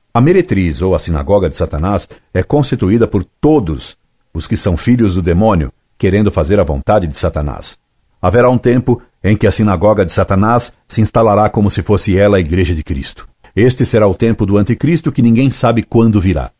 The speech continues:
porque não há santos brasileiros canonizados, porque não houve ainda, infelizmente, católicos brasileiros dignos dessa honra. Quanto aos homens do Antigo Testamento que foram santos, a igreja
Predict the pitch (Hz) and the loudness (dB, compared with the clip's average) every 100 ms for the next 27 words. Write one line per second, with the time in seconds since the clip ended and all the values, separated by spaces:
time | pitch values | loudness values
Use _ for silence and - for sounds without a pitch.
0 | _ - 80 95 95 98 - 104 95 80 | _ -12 -6 -2 0 0 0 0 -2 -2
1 | 85 87 87 85 - 80 80 76 120 95 | -2 0 -2 -2 -2 -2 0 2 2 0
2 | - - _ _ - - 107 104 104 113 | -6 -12 _ _ -6 0 2 2 2 2
3 | 95 101 104 87 90 98 87 110 - - | 2 2 2 0 -2 -2 -2 -2 -2 -6
4 | _ - - - - 104 101 110 131 98 | _ -6 -2 0 0 0 0 2 2 2
5 | 107 80 95 95 98 80 80 - 107 110 | 0 0 0 0 0 0 -2 0 2 2
6 | 71 62 _ _ 131 131 127 131 120 117 | -2 -8 _ _ 0 0 2 2 4 4
7 | 110 104 92 107 123 110 95 95 92 104 | 4 4 2 2 2 2 0 0 0 0
8 | 98 90 - 95 110 117 101 87 85 104 | -2 -2 0 0 2 0 -2 -4 -4 -2
9 | 92 85 - 139 135 95 - _ - 90 | -2 -2 0 -2 -2 -6 -8 _ -6 -2
10 | 85 120 123 87 | 2 2 2 0